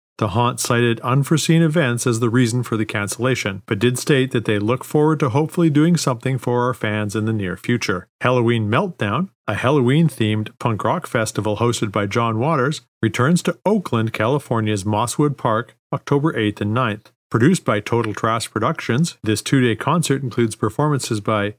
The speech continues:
Amyl and the Sniffers, Shannon and the Clams, Fuzz, Sheer, Mag, The Spits, Lydia Lunch, and others. In addition to the music, the event will feature a costume contest and a haunted house designed by East Bay musician and horror artist Rob Fletcher.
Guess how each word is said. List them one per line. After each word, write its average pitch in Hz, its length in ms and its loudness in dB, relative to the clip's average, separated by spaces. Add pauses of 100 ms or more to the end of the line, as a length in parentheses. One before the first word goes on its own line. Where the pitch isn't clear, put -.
Amyl 120 360 2
and 110 100 0
the 104 60 -2
Sniffers, 156 540 0 (140)
Shannon 131 440 0
and 104 120 0
the 101 60 -4
Clams, 160 560 0 (220)
Fuzz, 123 400 0 (100)
Sheer, 120 500 0 (160)
Mag, 104 460 -4 (160)
The 151 60 0
Spits, - 500 -2 (260)
Lydia 107 380 2
Lunch, 165 480 0 (120)
and 233 100 -4
others. 247 380 0 (180)
In 113 100 0
addition 131 380 2
to 180 120 4
the 165 100 4
music, 151 440 4
the 147 100 4
event 120 420 -2
will 120 120 2
feature 120 360 0
a 156 40 -4
costume 160 480 0
contest 107 600 -2
and 98 100 -2
a 95 60 -6
haunted 131 340 -2
house 131 240 0
designed 123 460 -2
by 127 160 -2
East 131 280 0
Bay 123 200 2
musician 120 520 0
and 117 180 -2
horror 123 360 0
artist 104 380 -4
Rob 95 340 -4
Fletcher. 107 520 -4